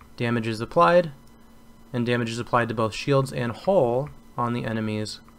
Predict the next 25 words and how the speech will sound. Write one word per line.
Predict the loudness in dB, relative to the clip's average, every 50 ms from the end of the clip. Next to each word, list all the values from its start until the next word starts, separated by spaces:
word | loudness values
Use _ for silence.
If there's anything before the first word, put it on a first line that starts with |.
| -20 -20 -20 -20 -18 -18
depending | -14 -4 -2 0 2 2 2 0 0 0
on | 0 0 0 0
what | -2 -2 -2
is | -4 -4 -6
available | -2 0 2 2 2 2 0 -2 -2 -2 -2 -4 -6 -12 -20 -20 -20 -20 -20 -20 -20 -20 -20 -20 -20 -20 -14 -8
at | -8 -8 -8 -8
the | -12
time | -8 -2 2 4 4 4 4 2 0 -2 -4 -4 -6
of | -6 -4 -2
being | -2 -2 -2 -4
struck | -6 -10 -8 -8 -6 -6 -6 -8 -12 -16 -16 -14 -8
by | -6 -4 -4
one | -4 -4 -4 -4 -4
of | -4 -6 -6 -6
these | -8 -8 -6 -8 -10 -10 -12 -14 -16 -16 -14 -14 -14 -16 -16 -12
projectiles. | -6 -6 -4 -2 0 -2 -2 -2 -2 -4 -6 -6 -6 -10 -12 -12 -12 -14 -14 -16 -18 -18 -18 -20 -20 -20 -20 -20 -20 -20 -20 -20 -20 -20 -20 -20 -20 -20 -20 -20 -20 -20 -20 -20 -20 -20 -20 -20 -20 -20 -20 -20 -20 -20 -20 -20 -20 -20 -20 -20 -20 -18 -16 -16 -16 -14 -16 -16 -18 -18 -12
So | -2 2 4
let's | 4 4 4 2
take | 0 -2 0 2
a | 2
look | 4 4 2 2 2
at | -2 0
how | 2 2 2
this | 2 2 0 0 -2 -4
works. | -6 -6 -6 -6 -8 -10 -12